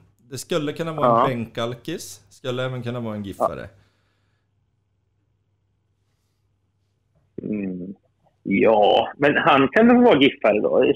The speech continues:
Speaker 2: känner jag. Eller jag, det, det, det verkar väl sympatiskt om han är giffare.
Speaker 1: <laughs> Fimpen är definitivt en giffare.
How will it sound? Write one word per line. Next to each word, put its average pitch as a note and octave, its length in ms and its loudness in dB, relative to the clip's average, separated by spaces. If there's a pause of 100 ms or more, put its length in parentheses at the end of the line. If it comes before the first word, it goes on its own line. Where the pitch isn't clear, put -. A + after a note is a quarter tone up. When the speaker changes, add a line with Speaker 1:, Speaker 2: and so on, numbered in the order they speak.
Speaker 2:
känner B2 160 4
jag. - 200 4
Eller D3+ 120 6
jag, E3 460 4 (200)
det, G#2+ 400 0
det, - 280 -8
det G3+ 100 2
verkar A#3 560 2
väl A3+ 120 -2
sympatiskt - 540 0
om B2+ 80 -20
han E3+ 100 0
är G3 40 -4
giffare. B2+ 680 -10
Speaker 1:
<laughs> - 40 -20 (1080)
Fimpen B2 420 -10
är G#2+ 320 -10 (380)
definitivt G2 640 -12
en F2+ 120 -12
giffare. D#2+ 420 -12